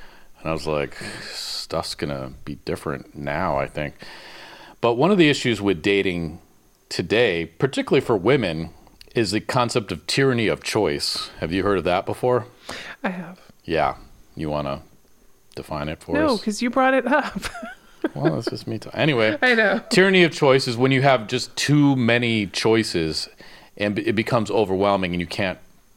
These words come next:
Speaker 1: like, you don't feel like you can make a choice.
Speaker 2: I feel that in the grocery store. When I
Speaker 1: Grocery
Speaker 2: try to
Speaker 1: store is the
Speaker 2: buy
Speaker 1: first thing that
Speaker 2: shampoo.
Speaker 1: comes to mind.
Speaker 2: Yeah.
Speaker 1: Shampoo.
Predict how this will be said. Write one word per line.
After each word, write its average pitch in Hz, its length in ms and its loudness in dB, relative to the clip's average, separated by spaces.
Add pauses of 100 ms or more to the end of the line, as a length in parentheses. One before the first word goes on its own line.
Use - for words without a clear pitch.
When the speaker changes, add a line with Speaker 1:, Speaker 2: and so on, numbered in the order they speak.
(200)
Speaker 1:
like, 87 180 -4 (380)
you 87 80 -6
don't 95 160 -2
feel 104 100 0
like 90 100 2
you 82 80 -6
can 80 220 -4
make 85 180 -2
a 80 40 -8
choice. - 500 -6 (420)
Speaker 2:
I 247 40 -2
feel 269 160 2
that 240 100 2
in 226 60 -4
the 208 60 2
grocery 170 340 -2
store. 156 480 -4 (420)
When - 160 0
I 127 60 8
Speaker 1:
Grocery 147 160 4
Speaker 2:
try - 80 2
to - 40 2
Speaker 1:
store 117 140 4
is 98 80 2
the - 60 2
Speaker 2:
buy 165 100 -4
Speaker 1:
first 110 220 4
thing 190 100 4
that 196 120 2
Speaker 2:
shampoo. 185 60 0
Speaker 1:
comes 85 260 -2
to 92 80 -2
mind. 76 440 -2
Speaker 2:
Yeah. - 100 -8
Speaker 1:
Shampoo. 95 760 0